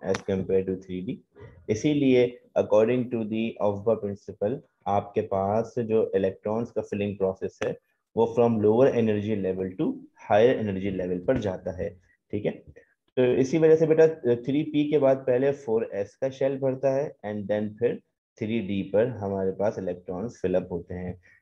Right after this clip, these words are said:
बेटा, filling order तो आपका यही रहता है, फ़ोर एस टू, पहले एस भरेगा, फिर थ्री डी भरेगा।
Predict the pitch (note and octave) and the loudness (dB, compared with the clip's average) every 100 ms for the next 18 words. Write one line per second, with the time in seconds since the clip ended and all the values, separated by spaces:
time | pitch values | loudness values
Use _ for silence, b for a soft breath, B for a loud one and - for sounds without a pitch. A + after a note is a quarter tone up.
0 | - C3 D#3+ - D3 F3 F3 D#3 D3 D#3 | -2 0 2 2 2 2 2 4 6 6
1 | D#3+ D#3+ C#3+ C#3 D#3 D3 B2 C3 A#2+ F#2+ | 6 6 4 4 2 4 4 2 2 0
2 | F2+ F#2+ F#2+ G2+ A#2 B2 B2+ - D3 D3+ | 0 -2 -2 -2 0 2 0 -2 -10 -10
3 | - _ _ A2+ G#2+ A2 A#2+ B2 B2 B2+ | -12 _ _ -4 0 2 0 2 2 2
4 | C3+ C3 - G2+ G2 G2 F#2 F#2 F#2 F2+ | 2 0 -8 -8 -6 -4 -2 -2 -2 -2
5 | F#2 | -6